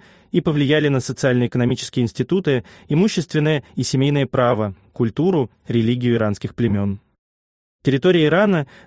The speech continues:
на протяжении многих веков неоднократно подвергалась вторжениям и нашествиям различных народов, оставивших свой след в многонациональном составе населения.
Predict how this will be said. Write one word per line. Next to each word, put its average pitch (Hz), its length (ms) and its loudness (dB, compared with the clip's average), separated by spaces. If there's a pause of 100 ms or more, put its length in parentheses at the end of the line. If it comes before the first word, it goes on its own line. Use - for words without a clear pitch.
на 127 80 0
протяжении 147 440 0
многих 127 380 0
веков 170 400 -2 (180)
неоднократно 160 600 0
подвергалась 147 500 0
вторжениям 143 640 0 (160)
и 156 100 0
нашествиям 156 540 0
различных 139 460 -2
народов, 110 460 -2 (340)
оставивших 120 580 -2
свой 123 180 0
след 190 340 -2 (220)
в 123 80 -2
многонациональном 127 720 0
составе 123 480 -2
населения. 104 680 0